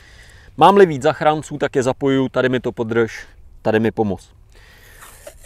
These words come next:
My to budeme lepit ze tří stran, tak, aby krev mohla volně odtékat. Budete lepit podle pozice, ve který toho člověka budete přesouvat. Takže když ho přesouvám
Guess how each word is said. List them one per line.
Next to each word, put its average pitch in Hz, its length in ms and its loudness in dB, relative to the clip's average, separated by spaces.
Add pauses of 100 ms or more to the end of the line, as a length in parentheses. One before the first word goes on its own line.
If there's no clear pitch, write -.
(400)
My 185 120 6
to 214 120 4
budeme 185 240 6
lepit 160 580 4
ze 131 180 2
tří 196 260 -8
stran, 208 480 2 (1800)
tak, 160 240 10 (260)
aby 127 280 4
krev 170 520 6
mohla 147 280 2
volně 135 380 4
odtékat. 135 600 2 (480)
Budete 170 220 4
lepit 170 300 6
podle 180 260 6
pozice, 156 440 0
ve 151 100 6
který 156 260 -4
toho 156 160 2
člověka 147 360 0
budete 156 260 4
přesouvat. 143 600 0
Takže 117 240 -4
když 117 140 -4
ho 131 80 0
přesouvám 131 640 4